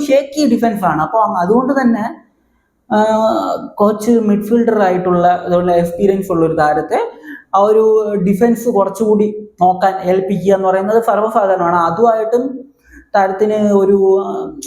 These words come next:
താരം അത്ര തൃപ്തനല്ല എന്നതാണ് അറിയാൻ കഴിയുന്നത്. അതാണ് താരത്തിന്റെ ഒരു കൺസേൺ. അപ്പൊ ഈ മൂന്ന് താരങ്ങൾ ഓക്കെ, അത് കഴിഞ്ഞുള്ള രണ്ട് താരങ്ങൾ ഇവരുടെ കൺസേൺ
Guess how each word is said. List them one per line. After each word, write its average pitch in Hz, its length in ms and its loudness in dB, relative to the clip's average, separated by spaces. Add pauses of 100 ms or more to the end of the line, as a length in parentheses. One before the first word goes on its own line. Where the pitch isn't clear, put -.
(220)
താരം 220 260 2
അത്ര 220 180 0
തൃപ്തനല്ല 233 680 0
എന്നതാണ് 185 460 0
അറിയാൻ 160 260 0
കഴിയുന്നത്. 160 320 0
അതാണ് 185 220 -2
താരത്തിന്റെ 170 540 -2 (300)
ഒരു 165 320 2
കൺസേൺ. 165 300 -2
അപ്പൊ - 840 -4
ഈ 233 180 2
മൂന്ന് 254 340 2
താരങ്ങൾ 233 640 0
ഓക്കെ, 190 440 -4
അത് 196 200 0
കഴിഞ്ഞുള്ള 214 380 0
രണ്ട് 185 300 0
താരങ്ങൾ 160 480 0
ഇവരുടെ 208 260 0
കൺസേൺ 175 400 -4